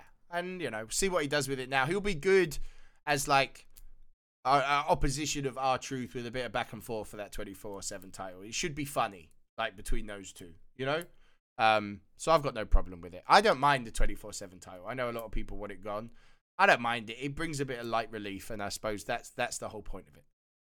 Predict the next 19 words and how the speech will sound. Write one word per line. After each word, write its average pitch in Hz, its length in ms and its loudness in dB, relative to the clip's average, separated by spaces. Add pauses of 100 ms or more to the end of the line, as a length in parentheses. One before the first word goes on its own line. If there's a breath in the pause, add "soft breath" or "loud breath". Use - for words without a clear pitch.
(100)
Bit 104 80 -12
of 101 60 -12
light 98 260 -8
relief. 87 220 -18 (140)
I 123 60 -8
think 180 140 -2
they 170 100 0
tried 160 300 6
to - 100 0
make 151 220 0
it 139 80 -8
serious 143 520 2
with 127 160 -6
Riddick 131 280 -4
Moss, 143 400 2 (560 soft breath)
and 113 400 -6
it 113 100 -14
didn't 120 200 -8
work 127 380 -2